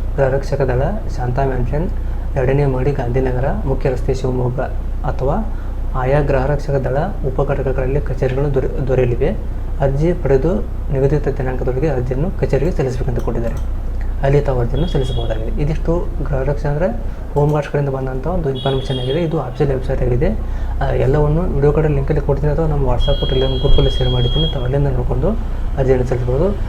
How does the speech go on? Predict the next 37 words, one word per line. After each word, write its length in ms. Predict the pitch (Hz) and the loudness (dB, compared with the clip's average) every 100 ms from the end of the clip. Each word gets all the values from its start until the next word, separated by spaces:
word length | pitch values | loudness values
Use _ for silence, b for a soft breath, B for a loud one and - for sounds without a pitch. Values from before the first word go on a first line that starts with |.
| - - | -2 2
ಕಾಮೆಂಟ್ 240 | 143 147 | 4 4
ಬಾಕ್ಸಲ್ಲಿ 280 | 139 147 135 | 2 0 0
ಕಾಮೆಂಟ್ 280 | 131 127 135 | 0 0 2
ಮಾಡಿ. 160 | 143 | 0
ಪಿ 180 | 175 151 | 0 2
ಡಿ 80 | 156 | 2
ಎಫ್ 120 | 151 | 2
ನಮ್ಮ 160 | 139 139 | 2 0
ಹತ್ರ 160 | 135 | 2
ಅದು 440 | 143 139 139 127 127 | 2 0 0 -2 -2
ಆನ್‌ಲೈನಲ್ಲಿ 400 | 123 135 139 127 | 0 0 2 2
ಬಿಟ್ಟಿಲ್ಲ 280 | 123 123 | 2 0
ಅವರು, 180 | 120 120 208 220 B B B - | 0 0 0 -2 B B B -2
ಆ, 140 | 131 131 | -2 0
ಆಯಾ 180 | 139 | 0
ಆಫೀಸಿಗೆ 320 | 131 - 147 147 | 0 -2 -2 0
ಹೋಗಿ 160 | 135 | 0
ತಾವು 180 | 135 120 | 0 -2
ಪಡ್ಕೊಬೇಕಂತ 440 | 120 123 127 131 | -2 -2 -2 -2
ಕೊಟ್ಟಿದ್ದಾರೆ. 360 | 123 123 120 139 | -2 -2 -2 0
ನಿಮ್ಮ 140 | 143 | 0
ಹತ್ತಿರದ, 500 | 120 147 143 139 - - B B B - | 0 0 2 2 -2 -4 B B B -4
ಆ, 20 | |
ಹೋಮ್ 260 | 123 131 135 | 0 2 4
ಗಾರ್ಡ್ಸ್ 200 | 139 135 | 2 0
ಆಫೀಸಲ್ಲಿ 380 | - 135 131 | -2 0 0
ನೋಡಿ, 240 | 123 123 151 | 2 2 0
ಅಲ್ಲಿ 380 | - - 131 123 | -2 -4 -2 0
ಹೋಗಿ 360 | 131 139 127 | 2 2 2
ಭೇಟಿಯಾಗಿ 360 | 135 131 127 127 | 4 4 2 2
ಅವ್ರನ್ನ 220 | 123 127 | 2 0
ಮಾಹಿತಿ 360 | 139 123 123 131 | 0 -2 -2 -2
ಪಡ್ಕೊಂಡು 440 | 127 120 123 131 214 - B - | -2 -2 0 0 0 -2 B -2
ಅರ್ಜಿಯನ್ನು 300 | 131 131 123 | 0 0 0
ತುಂಬಿ 280 | 127 127 196 | 0 0 0
ಅರ್ಜಿಯನ್ನು 420 | 190 127 127 160 | -2 -2 -2 0
ಕಳಿಸಬೇಕಾಗಿರುತ್ತದೆ. 760 | 156 127 123 113 107 - - | 0 0 0 -2 -2 -4 -4